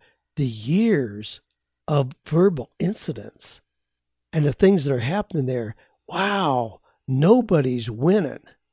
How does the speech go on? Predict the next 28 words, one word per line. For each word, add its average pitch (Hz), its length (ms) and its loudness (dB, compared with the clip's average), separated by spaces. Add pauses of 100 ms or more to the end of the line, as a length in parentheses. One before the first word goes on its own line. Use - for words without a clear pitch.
(440)
by 139 120 2
you 151 300 4
being 147 380 2
there. 117 420 -12 (840)
I 220 200 2
don't 208 280 4
care 131 520 2 (220)
what 147 360 2
they're 120 180 2
paying 123 420 -2
you 147 280 0
and 143 220 -2
how 160 180 2
big 147 200 2
a 139 60 0
raise 127 320 -2
you 131 120 -2
got. 127 320 -2 (280)
You 135 320 4
need 226 180 4
to 127 60 -6
get 113 160 -6
out 151 240 -2
of 139 100 -4
there. 123 220 -10
This 135 240 2
is 135 160 0
intolerable. 139 960 -4